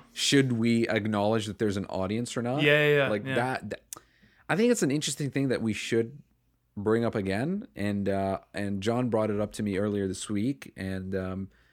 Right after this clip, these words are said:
Speaker 1: the, the just, the, the gist of what I remember is that, um, if we,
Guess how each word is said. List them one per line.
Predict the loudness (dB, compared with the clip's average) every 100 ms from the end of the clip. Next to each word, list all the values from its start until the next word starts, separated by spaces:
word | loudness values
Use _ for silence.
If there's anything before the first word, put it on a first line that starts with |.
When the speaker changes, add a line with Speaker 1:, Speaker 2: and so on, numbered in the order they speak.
| _ -2
Speaker 1:
the, | 0 2
the | 2
just, | 4 2 0 -6 -4
the, | -2
the | 0 -2
gist | 0 0 2
of | -2 2
what | 2
I | 2
remember | 2 0 -2 -2 -2 -2 -2
is | -2 0
that, | 0 0 -4 _ _ _ _ _ _ _ _ _ _
um, | -6 -4 -2 -2 -4 -6 -10 _ _ _ _ _ _ _ _ _ _ _ _ _ _ _ _ _ _ _
if | 2 2 4
we, | 6 6 4